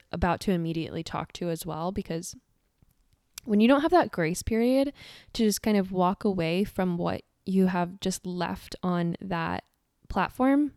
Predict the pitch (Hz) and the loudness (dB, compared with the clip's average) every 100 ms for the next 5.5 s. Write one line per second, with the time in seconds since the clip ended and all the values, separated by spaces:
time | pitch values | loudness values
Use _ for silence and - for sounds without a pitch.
0 | - - 190 - 196 196 208 185 180 196 | -10 -6 -6 -2 0 0 0 0 2 2
1 | 220 240 - - - - - - - 240 | 2 2 -2 -12 -20 -20 -20 -20 -2 2
2 | 254 269 233 233 226 220 - 214 208 - | 2 2 4 4 2 0 -2 0 0 0
3 | - 190 190 - 180 170 - - - - | 0 2 2 0 -2 -2 -4 -14 -20 -20
4 | - _ _ - 196 202 185 - 190 - | -20 _ _ -12 -4 0 0 -2 -6 -2
5 | 196 185 180 175 - | 0 2 0 -2 -6